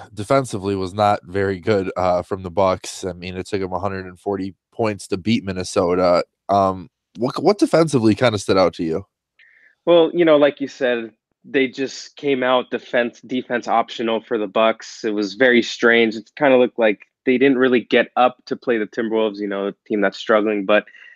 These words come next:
Speaker 2: you know, it's the N B A. It's unpredictable. You never know who's gonna bring it on each night. So I think there was a little of that going on. And also,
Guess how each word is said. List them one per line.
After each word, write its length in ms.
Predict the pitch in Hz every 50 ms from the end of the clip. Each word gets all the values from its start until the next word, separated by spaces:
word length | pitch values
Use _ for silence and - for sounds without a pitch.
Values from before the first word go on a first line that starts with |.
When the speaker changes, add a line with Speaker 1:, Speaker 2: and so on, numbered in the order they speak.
| _ _ -
Speaker 2:
you 100 | 127 147
know, 80 | 180
it's 140 | 185 180 -
the 120 | - 170
N 140 | 175 180 180
B 140 | 151 170 165
A. 80 | 165 175
It's 180 | 165 151 -
unpredictable. 680 | 156 151 - - 143 127 151 139 143 - 147 147 139 139
You 100 | 131 123
never 260 | 117 127 127 117 123
know 200 | 120 120 117 117
who's 160 | 117 123 113 -
gonna 200 | - 120 113 104
bring 240 | - 110 110 107
it 120 | 107 107 101
on 160 | 101 104 101 -
each 280 | 117 110 95 - -
night. 260 | 117 110 107 107 107 - _ _ _ _ _ _ _ _ _ _ -
So 140 | - 143 131
I 40 |
think 180 | 127 - 156 139
there 100 | 147 135
was 100 | 127 110
a 40 | 127
little 180 | 131 120 117
of 60 | 110 107
that 260 | 110 117 117 110 -
going 280 | 127 117 113 113 113
on. 220 | 113 113 110 110 110
And 140 | 107 110 117
also, 560 | 127 127 - - 151 139 135 139 127 -